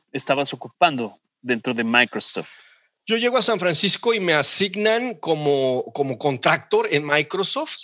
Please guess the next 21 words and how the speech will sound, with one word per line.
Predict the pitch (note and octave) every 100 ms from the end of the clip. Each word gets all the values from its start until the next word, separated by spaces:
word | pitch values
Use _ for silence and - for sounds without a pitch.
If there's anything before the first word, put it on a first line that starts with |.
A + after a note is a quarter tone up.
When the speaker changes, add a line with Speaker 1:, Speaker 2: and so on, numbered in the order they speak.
| _
Speaker 2:
como, | - D#3 D3+ C#3+ C3+ C3+ C3 C3 C#3+
este, | C3+ B2 - - D3 C3+ B2+ B2 B2
ingeniero | C#3 C3+ C#3+ E3 G3+
de | D3
pruebas | - C3+ C#3 E3 F#3
para | - C#3+ C3
una | E3 F#3+
de |
las | F3+ C#3
aplicaciones | C3 C3 - A#2 D3 C#3+ D3
de | B2
recursos | A#2+ - C3+ - -
humanos | B2 B2 B2+ C3
que | -
la | B2 A2+ G#2+
compañía | C3+ A2+ A#2 B2 A#2
usaba | A2+ - A#2 A#2 A#2+
para | A#2 A2
su | C3+
operación | A2+ A2 - G#2+
interna, | A2 G#2+ B2 F#2 -